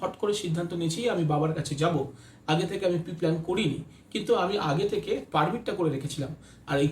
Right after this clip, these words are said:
পারমিটটা কিন্তু একটা অস্বাভাবিকভাবে পেয়েছি, মানে আপনাদেরকে এখন বলবো না, আমি বাবা অমরনাথের গুহা থেকে যখন দর্শন করে ফিরে আসবো তখন জানাবো আমার এই পারমিটটা কীভাবে অলৌকিকভাবে আমি এই পারমিটটা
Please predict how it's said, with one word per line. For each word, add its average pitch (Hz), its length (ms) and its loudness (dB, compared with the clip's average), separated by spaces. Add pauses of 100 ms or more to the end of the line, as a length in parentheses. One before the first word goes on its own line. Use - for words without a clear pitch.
(120)
পারমিটটা 175 400 -2
কিন্তু 170 300 -4
একটা - 280 -6
অস্বাভাবিকভাবে 180 640 0
পেয়েছি, 143 340 -2 (380)
মানে 175 320 2
আপনাদেরকে 185 420 -2
এখন 202 440 0
বলবো 175 240 4
না, 208 160 0 (260)
আমি 160 160 4
বাবা 151 300 4
অমরনাথের 170 640 0
গুহা 156 240 2
থেকে 165 220 2
যখন 160 260 0 (240)
দর্শন 160 340 0
করে 151 160 -2
ফিরে 151 260 4
আসবো 160 300 -2 (260)
তখন 180 260 -2
জানাবো 139 320 2 (380)
আমার 165 260 2
এই 160 220 4
পারমিটটা 160 560 -2 (280)
কীভাবে 220 520 2 (100)
অলৌকিকভাবে 180 1000 2 (240)
আমি 143 200 2
এই 151 80 4
পারমিটটা 127 420 -4